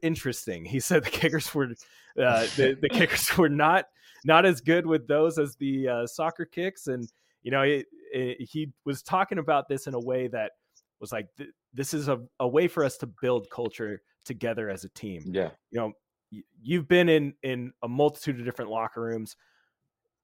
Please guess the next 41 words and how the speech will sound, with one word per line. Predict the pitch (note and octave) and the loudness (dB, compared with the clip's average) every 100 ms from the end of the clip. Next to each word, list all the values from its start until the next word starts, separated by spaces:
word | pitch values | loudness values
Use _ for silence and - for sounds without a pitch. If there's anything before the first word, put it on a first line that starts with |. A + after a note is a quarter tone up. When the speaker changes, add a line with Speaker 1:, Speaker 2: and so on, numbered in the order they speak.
| _ _ _ _ _ _ _ _ | _ _ _ _ _ _ _ _
Speaker 1:
Culture | - G3+ G#3+ A3+ F#3+ | 0 4 4 4 2
is | D3 A#2+ | 2 0
one | D3 | -2
of | C3 | 0
those | C3 A2 | 0 0
aspects | A2 A2 - - G2 - | 0 -2 -4 -6 -6 -6
that | A2+ G#2 | -6 -6
is | G#2 | -8
so | - - C3 C#3 | -8 -2 0 0
important | C3 - A#2+ F2+ F2 - _ _ | -6 -6 -6 -6 -12 -20 _ _
to | - | -8
the | A#2 | -6
game | A#2 G#2 | -6 -8
of | G2 | -6
football. | A#2 - G2+ E2+ _ _ _ _ _ | -6 -4 -6 -6 _ _ _ _ _
You | A#2+ | -2
know, | A#2 A2 - _ | -2 -2 -10 _
what's, | A2 C3+ G3+ - - | 0 4 4 0 -12
g-, | C#3 A#2 - | -16 -12 -6
Speaker 2:
Right. | F2+ | 0
Speaker 1:
give | F3+ | 4
us | A#3+ G#3+ | 4 4
an | |
example | E3+ C3 C3 C#3 C3+ | -2 0 -2 0 2
of, | A#2+ G2+ - _ - | 2 -2 -14 _ -6
you | |
know, | A2 | -4
where | G#2 C#3 C3 | 2 2 2
culture, | - D3 D#3 - D3 C3 | 0 2 2 2 0 0
th-, | - C3 - A#2 | -2 -6 -6 -2
that | C#3+ C#3+ _ _ - | 0 0 _ _ -8
culture | - E3 E3 B2+ | 0 0 2 -6
kind | - C3+ C3 | -4 -4 -2
of | A#2+ - _ _ - | -2 -4 _ _ -4
came | E3+ D#3 C#3 | 4 6 4
into | C#3 - | 0 -4
play | A2+ - B2+ A#2 | -8 -2 0 0
in | G2+ | -2
a | |
tough | F#2 - A2+ | -6 -8 -8
situation. | - A2+ - F2+ F2+ - G#2 | -8 -10 -8 -8 -8 -12 -18